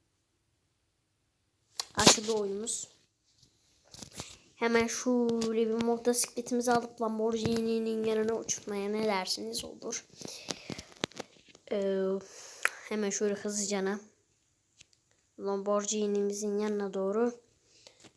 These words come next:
gidelim mi? Gidelim. Şöyle turbo gücü diyelim bir de. Üstüne yakışsın.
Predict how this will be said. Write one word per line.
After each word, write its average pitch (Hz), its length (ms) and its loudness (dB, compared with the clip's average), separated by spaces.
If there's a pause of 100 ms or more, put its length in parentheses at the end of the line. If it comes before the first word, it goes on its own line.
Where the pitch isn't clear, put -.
(500)
gidelim 208 320 -2
mi? 254 180 0 (340)
Gidelim. 196 280 -12 (2500)
Şöyle 214 480 0 (340)
turbo 359 760 4
gücü 269 960 0 (320)
diyelim 202 340 -4
bir 196 60 -2
de. 254 320 2 (720)
Üstüne - 300 -4
yakışsın. - 1300 8